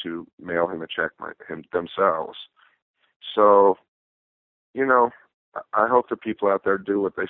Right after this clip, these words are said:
feel is best in their heart to do. It's not like this kid is, uh, eighty years old and had a great life. You know, he's fifteen, and he loves pool, and,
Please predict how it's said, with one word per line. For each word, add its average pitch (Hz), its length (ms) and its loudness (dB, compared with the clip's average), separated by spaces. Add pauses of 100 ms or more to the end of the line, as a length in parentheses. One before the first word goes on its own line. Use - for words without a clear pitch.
feel 90 120 -4
is 80 140 -10
best 87 240 -4
in 82 60 -18
their 82 120 -12
heart 85 300 -6
to 85 80 -20
do. 82 220 -14 (440)
It's - 140 -20
not 104 160 -2
like 90 180 -2
this 92 160 -8 (100)
kid 98 220 0
is, 87 240 -4
uh, 80 220 0 (160)
eighty 95 240 -4
years 92 280 -4
old 87 300 2
and 85 140 -14
had 85 140 -8
a 78 60 -12
great 85 300 -8
life. 98 320 2 (320)
You 95 60 -18
know, 92 160 -4
he's 90 100 -6 (100)
fifteen, 98 560 -6 (640)
and - 80 -20
he 76 60 -12
loves 98 240 4 (160)
pool, 98 380 0 (440)
and, 80 380 -14